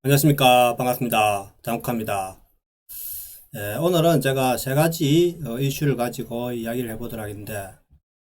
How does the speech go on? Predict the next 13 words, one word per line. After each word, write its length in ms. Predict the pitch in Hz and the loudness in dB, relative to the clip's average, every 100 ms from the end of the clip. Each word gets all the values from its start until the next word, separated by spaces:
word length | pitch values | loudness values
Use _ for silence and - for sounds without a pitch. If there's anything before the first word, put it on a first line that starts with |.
| _ _ _ 104 | _ _ _ -14
예, 180 | 101 - | -14 -14
그 100 | - | -8
첫 180 | 185 180 | -6 -2
번째 1160 | 214 208 143 123 117 110 110 107 107 104 104 98 131 143 - _ _ _ _ | -2 2 2 4 2 0 -4 -8 -10 -10 -12 -12 -14 -16 -18 _ _ _ _
이야기는 720 | 113 110 127 113 113 107 95 - _ _ _ _ - | -10 -6 -6 -6 -6 -8 -12 -20 _ _ _ _ -8
실거래가 840 | 202 208 196 196 190 190 156 156 | 2 4 6 6 4 2 4 4
허위 280 | 143 135 165 | 4 2 2
신고 440 | 160 185 151 120 | 2 -2 0 -2
투기꾼을 800 | - 127 135 - 143 123 143 143 | -2 -4 -4 -2 -2 0 0 0
잡았다는 540 | - 143 147 107 104 104 | 0 -2 -2 -6 -10 -12
겁니다. 400 | 101 101 98 98 | -14 -14 -14 -14
홍남기 720 | 104 110 120 127 127 120 127 | -14 -10 -6 -4 -4 -4 -6
부총리가. 920 | - - 113 104 104 107 101 95 - | -8 -16 -16 -14 -14 -12 -12 -14 -16